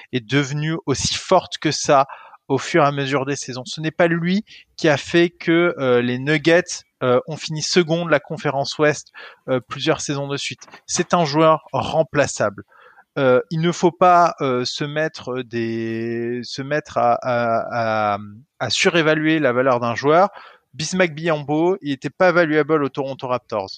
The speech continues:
Je, c'est, c'est pas les joueurs importants. Lorsque, lorsque des joueurs, en fait, explosent comme ça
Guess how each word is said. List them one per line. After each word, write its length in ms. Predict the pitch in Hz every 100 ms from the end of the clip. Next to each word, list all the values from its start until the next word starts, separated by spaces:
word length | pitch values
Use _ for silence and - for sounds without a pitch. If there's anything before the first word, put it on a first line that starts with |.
| _ _ -
Je, 200 | 127 135 143
c'est, 300 | - - 135
c'est 280 | - - 143
pas 220 | - 202
les 160 | 190 147
joueurs 320 | 135 170 165
importants. 500 | 147 156 - 151 131 - - _ -
Lorsque, 400 | 170 - - 160 151 117
lorsque 420 | 156 165 - 160
des 300 | 139 127 135
joueurs, 380 | 120 175 196 170
en 60 |
fait, 180 | 143 160 -
explosent 640 | 185 - - 208 208 -
comme 220 | - 151
ça 320 | 151 - 165